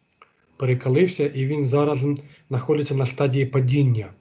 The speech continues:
перегрівся, скажімо так. М. І, е, сприянню його подальшому обвалу,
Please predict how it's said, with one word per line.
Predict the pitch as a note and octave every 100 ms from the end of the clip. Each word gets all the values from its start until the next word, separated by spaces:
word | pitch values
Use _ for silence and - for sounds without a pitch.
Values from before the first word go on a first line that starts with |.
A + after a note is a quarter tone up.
| _ -
перегрівся, | C#3 C#3 C#3 D3 A#2 -
скажімо | - A#2 G#2+ G#2
так. | G2 - _ _ _ -
М. | A#2+ A2+ G2+ A2 _ _ _ - - - - -
І, | D3+ D#3 D#3 - _ _ -
е, | D3 C#3 C3
сприянню | B2+ - - D3 D3+ F3+ F3 D#3
його | D3+ C#3
подальшому | C#3 D3 C#3+ D3 C3+ C3+ D3
обвалу, | C#3 A#2+ C3+ F#3 G3+ A#2+